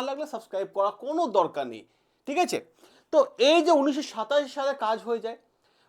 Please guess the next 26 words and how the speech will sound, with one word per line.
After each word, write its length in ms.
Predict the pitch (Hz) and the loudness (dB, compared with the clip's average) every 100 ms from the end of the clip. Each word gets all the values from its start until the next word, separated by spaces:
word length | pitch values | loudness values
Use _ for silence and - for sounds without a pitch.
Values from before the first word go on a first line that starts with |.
| - 202 | 6 8
বন্ধ 160 | 269 285 | 10 8
হয়ে 200 | 285 226 | 4 2
যায়। 180 | 247 247 _ _ _ _ _ | -2 -6 _ _ _ _ _
এবার 220 | 247 320 339 | 10 12 12
একটা 140 | 330 339 | 8 6
জিনিস 160 | 330 311 320 | 4 4 0
কি 60 | |
জানেন, 300 | 285 294 320 165 _ - | -2 -2 -6 -10 _ -4
যে 60 | 240 | 0
উনিশশো 320 | 240 254 277 - | 2 0 -4 -8
সাতাশি 280 | 196 262 254 | -2 -2 0
সালে 160 | 254 240 | 0 0
যখন 140 | 247 175 | 0 2
বন্ধ 200 | 170 233 220 | 2 2 2
হয়ে 120 | 233 220 | 2 2
গেছিল, 260 | 160 139 220 - _ _ _ _ 190 | -2 -4 -6 -8 _ _ _ _ 8
already 400 | 240 285 320 349 311 | 10 10 6 4 2
সেই 160 | 277 285 285 | 0 -4 -2
সময় 220 | 302 294 214 | 0 0 4
নাইনটি 340 | 202 220 226 370 381 | 6 6 6 2 6
পার্সেন্ট 280 | 285 285 285 | 4 4 -2
কাজ 240 | 208 226 214 147 | -2 -2 -4 -4
হয়ে 200 | 170 247 262 | 2 2 2
গেছিল 240 | 269 277 208 | -2 -4 -8
টুলবুল 300 | 226 202 202 147 | -8 -6 -6 -6
বাঁধে, 240 | 117 | -10